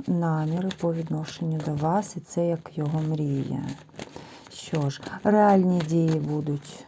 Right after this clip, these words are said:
про що найближчим часом? Мгм.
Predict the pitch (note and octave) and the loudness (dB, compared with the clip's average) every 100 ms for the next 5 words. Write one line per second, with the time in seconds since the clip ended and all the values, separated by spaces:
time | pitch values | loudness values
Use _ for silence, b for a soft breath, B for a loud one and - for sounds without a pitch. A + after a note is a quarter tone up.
0 | - - D3+ C#3+ - - F3+ G3 A#3+ - | -18 -8 -6 -6 -10 -6 -2 0 0 2
1 | B3 A#3 A3 A3+ A3 - - G#3 G3+ - | 4 4 4 0 -2 -6 -4 -4 -4 -6
2 | G#3 G#3 G3 - G#3 G3+ G#3 G3+ - _ | -4 -4 -6 -8 -4 -2 -4 -8 -16 _
3 | _ _ _ _ _ _ _ b b b | _ _ _ _ _ _ _ b b b
4 | b - F3+ E3+ D3 - - | b -8 -6 -4 -4 -4 -4